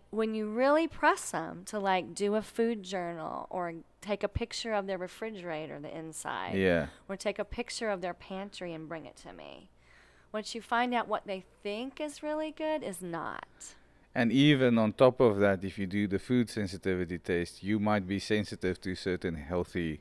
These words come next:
Speaker 1: Exactly.
Speaker 2: foods.
Speaker 1: We had a vegetarian that was a patient here. She felt like, and she was eating lots of cruciferous vegetables all the time.
Speaker 2: Yeah.
Speaker 1: Broccoli, cauliflower, cabbage all the time.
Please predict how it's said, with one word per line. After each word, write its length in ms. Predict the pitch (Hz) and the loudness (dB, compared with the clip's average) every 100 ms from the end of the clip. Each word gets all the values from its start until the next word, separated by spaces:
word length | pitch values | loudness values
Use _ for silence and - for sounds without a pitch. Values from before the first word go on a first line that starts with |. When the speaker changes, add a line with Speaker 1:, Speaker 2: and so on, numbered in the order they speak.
| - | -10
Speaker 1:
Exactly. 560 | 180 - 320 440 - 107 | -8 2 2 2 2 2
Speaker 2:
foods. 380 | 85 - - - - | 2 -2 -10 -8 0
Speaker 1:
We 140 | 226 | 4
had 280 | 226 233 214 | 6 8 8
a 100 | 202 | 6
vegetarian 960 | 190 202 196 196 - 214 277 330 180 147 | 4 4 4 0 -2 0 2 2 0 -2
that 140 | 151 - | -6 -8
was 200 | - 170 | -8 -6
a 60 | 175 | -6
patient 420 | 190 180 - 170 | -2 -2 -4 -8
here. 420 | 185 247 262 - - _ _ - - - - | -6 -4 -4 -8 -14 _ _ -20 -20 -20 -14
She 200 | - 202 | -8 -8
felt 320 | - 190 - | 0 2 2
like, 360 | 175 165 - - _ - | 0 -2 -6 -16 _ -10
and 100 | 175 | -6
she 300 | - 185 175 | -4 -2 -4
was 260 | 170 - | -4 -8
eating 320 | - 170 165 165 | -8 -6 -4 0
lots 540 | 170 196 247 - - | 6 6 6 2 -2
of 360 | 165 - - - | -2 -4 -10 -10
cruciferous 760 | 202 - 277 277 285 269 - | -8 -2 -2 -2 0 -2 -2
vegetables 680 | - 170 - 180 - 127 - | -2 -2 -2 -8 -10 -12 -4
all 160 | 160 185 | -2 -2
the 80 | 185 | -4
time. 360 | - 131 82 - - | -8 -10 -10 -12 -4
Speaker 2:
Yeah. 300 | 87 78 73 - - | -2 -2 -4 -12 -2
Speaker 1:
Broccoli, 760 | 196 208 - - 185 170 - - | 4 4 4 -6 -4 -4 -6 -10
cauliflower, 880 | - 180 196 180 - 160 151 - - - | 2 6 6 6 0 0 0 -2 -6 -2
cabbage 560 | 165 180 185 160 165 | 6 8 6 2 -2
all 180 | 165 170 | -2 0
the 60 | 170 | -4
time. 460 | - 160 156 160 | -6 -8 -8 -12